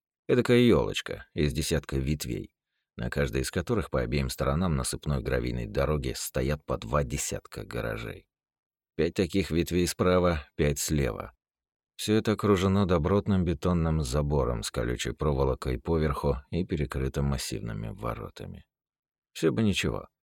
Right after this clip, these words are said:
Но мало того, что между нами и этим вот комплексом метров шестьсот открытого пространства, где бродит несколько десятков неприкаянных зомби-гастарбайтеров,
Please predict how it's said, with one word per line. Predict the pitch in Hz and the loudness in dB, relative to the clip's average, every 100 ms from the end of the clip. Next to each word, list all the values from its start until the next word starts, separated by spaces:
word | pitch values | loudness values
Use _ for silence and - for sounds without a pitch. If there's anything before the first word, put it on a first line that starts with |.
| _ _ _ | _ _ _
Но | 76 | 2
мало | 104 135 104 | 4 4 2
того, | 104 120 | 2 2
что | - 90 | 4 4
между | 92 82 87 | 4 4 2
нами | 107 80 | 4 4
и | 69 | 2
этим | 78 80 73 | 2 0 0
вот | 69 71 - - | 0 -2 -6 -2
комплексом | - 98 73 78 - 73 71 | 2 2 0 -2 0 0 2
метров | 87 - 71 - | 0 0 -2 -2
шестьсот | - - - 80 73 | -2 -2 -2 -2 -2
открытого | 71 - 78 71 69 67 | -4 -2 -2 0 0 -2
пространства, | 69 65 - - 71 58 - 50 - _ _ _ - | -4 -6 -4 -2 -2 -2 -6 -10 -10 _ _ _ -6
где | 65 65 | -4 -2
бродит | 64 62 62 | -2 -2 -2
несколько | 65 67 - 58 58 50 | -2 -2 -4 -8 -8 -8
десятков | 62 - 71 - - - | -6 -2 -2 -4 -8 -8
неприкаянных | 64 62 - - 71 64 58 55 - | -8 -6 -6 -4 0 0 -2 -8 -6
зомби-гастарбайтеров, | 69 76 60 - - - 71 65 64 57 - - - - | -2 0 -2 -4 -6 -4 -4 -2 -2 -4 -6 -10 -12 -16